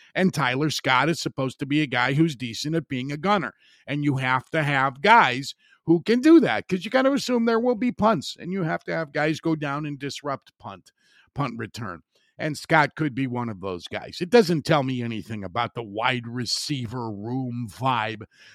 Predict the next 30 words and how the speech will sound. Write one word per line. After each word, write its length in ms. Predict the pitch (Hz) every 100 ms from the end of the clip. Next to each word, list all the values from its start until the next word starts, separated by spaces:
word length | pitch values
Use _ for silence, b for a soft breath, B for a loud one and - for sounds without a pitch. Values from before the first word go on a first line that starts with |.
| b
that 160 | 165 -
they 140 | 156
took 320 | - 208 226
a 80 | 190
guy 300 | 143 135 147
at 180 | 170 160
one 280 | 156 156 165
thirty-three. 800 | 160 160 175 170 - 247 254 104
This 260 | 139 180
is 120 | 240 208
paralysis 920 | 208 226 202 202 208 190 - 196 -
by 280 | 160 175 156
overanalysis, 1300 | 180 220 190 180 151 160 175 156 135 - 131 120 - b b b b
and 140 | 151 180
it's 220 | 151 -
unnecessary. 1080 | 190 220 196 185 - 131 - 117 101 90 - _ _ _ _ _ _ _ _
If 200 | 202 196
the 100 | 196
corner 420 | - 214 262 269
from 260 | 214 214 208
Minnesota, 840 | 208 208 - 190 185 180 180 165 - _ -
chosen 540 | - 214 220 175 208
with 160 | 196 180
the 100 | 156
last 440 | 160 185 202 -
pick 260 | 196 185 -
in 140 | 165
round 400 | 160 160 156 135
five, 640 | - 165 143 120 117 110 _ _ _ _ _ _
Terrell 720 | - 180 175 196 220 214 165